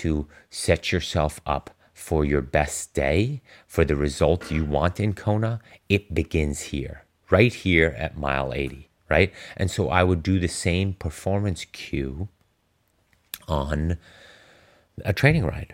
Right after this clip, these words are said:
where I'd say, "This is the last twenty miles of Kona. Here we go," right?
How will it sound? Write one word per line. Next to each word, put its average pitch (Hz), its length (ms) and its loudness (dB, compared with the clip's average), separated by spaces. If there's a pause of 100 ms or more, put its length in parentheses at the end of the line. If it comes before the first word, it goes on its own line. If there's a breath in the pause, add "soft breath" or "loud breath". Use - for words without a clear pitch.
(140)
where 80 120 6
I'd 76 160 4
say, 80 340 4 (180)
"This - 320 2
is 73 480 -4
the 80 80 0
last 71 340 -2
twenty 80 300 -2
miles 64 640 -6
of 71 420 -8
Kona. 80 400 0 (160)
Here 73 200 0
we 71 120 0
go," 67 300 -4 (480)
right? 76 240 0